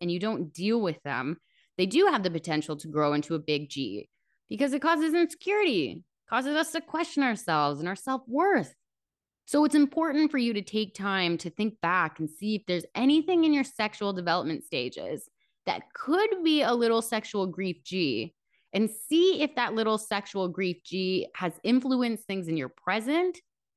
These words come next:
or even turned into a big G.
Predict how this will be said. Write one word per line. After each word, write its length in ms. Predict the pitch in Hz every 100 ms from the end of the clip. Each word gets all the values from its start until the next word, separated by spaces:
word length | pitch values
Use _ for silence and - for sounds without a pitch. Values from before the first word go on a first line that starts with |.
| -
or 120 | 226
even 320 | 233 254 285
turned 360 | 269 240 220 220
into 320 | 196 190 233
a 60 | 214
big 500 | 165 165 156 156 -
G. 460 | 135 101 - 190